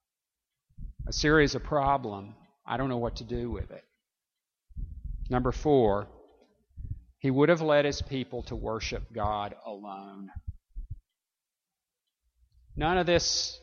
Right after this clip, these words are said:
sampler kind of business. No, here's your, here's a sample of five gods.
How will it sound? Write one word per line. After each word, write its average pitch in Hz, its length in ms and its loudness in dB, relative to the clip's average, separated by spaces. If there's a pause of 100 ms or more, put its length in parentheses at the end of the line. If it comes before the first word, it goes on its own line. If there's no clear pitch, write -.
(140)
sampler 135 640 0
kind 110 260 -4
of 95 80 -6
business. 101 600 -4
No, 139 520 6 (720)
here's 160 380 4
your, 139 80 4 (160)
here's 170 240 0
a 156 40 -2
sample 156 480 2
of 113 100 -4
five 123 520 0
gods. 90 600 -2